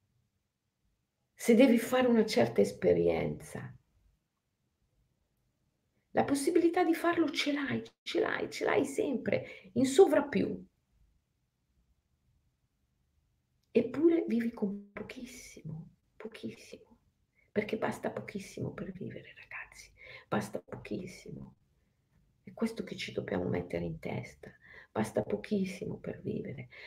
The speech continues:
basta pochissimo per vivere. E se i nostri figli non lavorano,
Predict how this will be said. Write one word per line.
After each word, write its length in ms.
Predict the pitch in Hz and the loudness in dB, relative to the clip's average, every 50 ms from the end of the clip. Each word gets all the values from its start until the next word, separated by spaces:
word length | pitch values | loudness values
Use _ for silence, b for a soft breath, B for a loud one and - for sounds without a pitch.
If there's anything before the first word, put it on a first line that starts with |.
| B B B | B B B
basta 300 | - 220 - - 226 - | -2 -2 -2 -2 -4 -4
pochissimo 680 | - 208 - - - 220 190 185 - - - 117 - | -4 -8 -8 -4 -4 -4 -4 -4 -8 -10 -10 -10 -10
per 240 | - - - - - | -10 -10 -12 -12 -10
vivere. 580 | - - - - 127 - - - - - - _ _ _ _ _ _ _ _ _ _ _ _ _ _ _ _ _ _ _ _ _ _ _ _ _ _ _ _ _ _ _ _ _ _ _ _ _ _ _ _ _ _ _ _ _ _ _ _ _ _ _ _ _ _ _ _ _ _ _ _ _ _ _ _ _ _ _ _ _ _ _ _ _ _ _ | -10 -8 -8 -8 -8 -10 -14 -14 -18 -20 -20 _ _ _ _ _ _ _ _ _ _ _ _ _ _ _ _ _ _ _ _ _ _ _ _ _ _ _ _ _ _ _ _ _ _ _ _ _ _ _ _ _ _ _ _ _ _ _ _ _ _ _ _ _ _ _ _ _ _ _ _ _ _ _ _ _ _ _ _ _ _ _ _ _ _ _
E 100 | _ 214 | _ 8
se 120 | 226 - 269 | 8 8 4
i 40 | 254 | 2
nostri 320 | 262 262 262 - 226 220 | 2 0 -2 0 -2 -2
figli 300 | - - 247 233 233 220 | -2 0 0 2 4 4
non 160 | 208 196 185 | 4 2 2
lavorano, 760 | 180 170 160 147 165 170 165 165 165 170 - - - - - | 0 0 0 0 0 0 0 0 -2 -4 -8 -12 -14 -16 -20